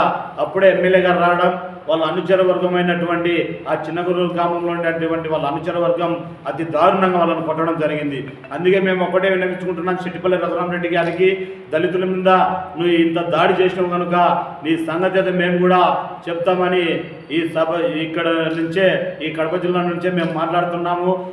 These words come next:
ఎన్నికల కమిషనర్ కూడా మేము ఒకటే అప్పీల్ చేస్తున్నాము, ఈ శెట్టిపల్లి రఘురాం రెడ్డి ఎమ్మెల్యే అభ్యర్థాన్ని రద్దు చేయాలని మేము ఒకటే అప్పీల్ చేస్తున్నాము.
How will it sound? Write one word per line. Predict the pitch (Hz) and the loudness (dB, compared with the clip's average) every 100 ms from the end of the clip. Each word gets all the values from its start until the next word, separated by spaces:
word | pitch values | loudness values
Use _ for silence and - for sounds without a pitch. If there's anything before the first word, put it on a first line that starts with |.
| - | -10
ఎన్నికల | 139 180 180 190 | -4 -2 0 0
కమిషనర్ | 190 180 175 185 180 | 0 -2 -2 -2 0
కూడా | 185 185 | 2 2
మేము | 185 180 175 | 2 0 0
ఒకటే | 180 | 2
అప్పీల్ | 175 170 170 | 2 0 -2
చేస్తున్నాము, | 175 175 175 165 139 - - - | -4 -2 0 2 0 -8 -12 -4
ఈ | 151 170 | 0 2
శెట్టిపల్లి | 165 160 175 190 185 | 0 -4 0 4 4
రఘురాం | 175 180 180 | 2 0 2
రెడ్డి | 180 180 175 185 180 180 - | 2 2 2 0 -2 -8 -8
ఎమ్మెల్యే | 139 170 185 185 165 | -6 0 2 2 0
అభ్యర్థాన్ని | 180 180 185 180 180 180 180 | 0 0 0 0 -2 0 0
రద్దు | 175 160 190 | 0 0 2
చేయాలని | 208 196 180 180 180 180 143 - - | 4 6 4 4 4 2 0 -6 -8
మేము | 156 165 | -4 -2
ఒకటే | 160 175 | 0 2
అప్పీల్ | 180 175 180 180 | 2 2 0 -2
చేస్తున్నాము. | 175 180 175 175 185 190 185 | -2 -2 0 2 2 0 -2